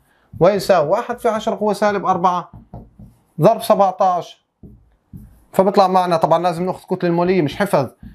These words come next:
لازم ناخذ سالب أربعة مش سالب أربعتاش، متعودين على كي دبليو، هاي سالب أربعة،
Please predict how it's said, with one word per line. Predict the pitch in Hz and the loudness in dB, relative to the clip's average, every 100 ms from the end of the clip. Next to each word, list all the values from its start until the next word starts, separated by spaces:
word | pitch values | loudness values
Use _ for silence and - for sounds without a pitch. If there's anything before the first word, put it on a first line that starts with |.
| _ | _
لازم | 151 156 165 | 0 2 2
ناخذ | 160 147 | 0 -2
سالب | - 139 127 | 0 0 0
أربعة | 160 110 104 | -2 -2 -4
مش | 101 | -6
سالب | 131 120 117 | -6 -4 -4
أربعتاش، | 110 113 113 98 - - - _ _ _ | 0 0 0 -4 -6 -14 -20 _ _ _
متعودين | - 113 123 127 | -2 0 0 0
على | 127 | 0
كي | 135 | 0
دبليو، | 127 123 135 107 - | 2 0 -2 -6 -4
هاي | 117 | -2
سالب | 135 131 131 | 0 0 0
أربعة، | 110 107 92 | 0 -2 -6